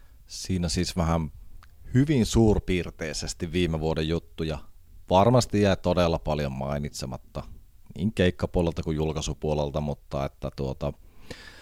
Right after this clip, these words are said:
kannattaa pitää antennit ilmoilla tänäkin vuonna ja tarkkailla, mitä tapahtuu, koska sitä tapahtuu todella paljon. Että tuntuu, että vähän alkaa itselläkin olla semmonen, että pitää ihan oikeasti nähdä vaivaa, että pysyy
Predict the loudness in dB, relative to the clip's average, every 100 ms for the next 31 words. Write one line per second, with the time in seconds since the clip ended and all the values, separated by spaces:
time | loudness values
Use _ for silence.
0 | -18 -18 -16 -16 -14 -14 -16 -18 -4 4
1 | 4 4 2 2 2 2 2 4 2 2
2 | 0 0 0 2 2 0 -4 -4 -2 -2
3 | -2 -6 -4 -4 -4 -4 -8 -10 -12 -16
4 | -18 -20 -20 -20 -20 -20 -8 2 2 2
5 | -2 -4 -2 -2 -4 -6 -4 -4 -6 -10
6 | -16 -20 -20 -20 -20 -6 0 0 2 0
7 | -2 -8 -10 -10 -10 -12 -10 -10 -8 -2
8 | -2 -2 -6 -6 -6 -8 -4 -2 0 0
9 | 0 -2 -2 -2 -6 -8 -8 -2 0 2
10 | 2 4 4 4 4 4 4 4 4 4
11 | 2 -2 -6 -4 -4 -4 -4 -4 -6 -8
12 | -12 -14 -20 -20 -20 -20 -20 -20 -14 -4
13 | 4 6 8 8 6 6 4 2 0 2
14 | 2 4 4 2 -2 -6 -8 -10 -10 -8
15 | -6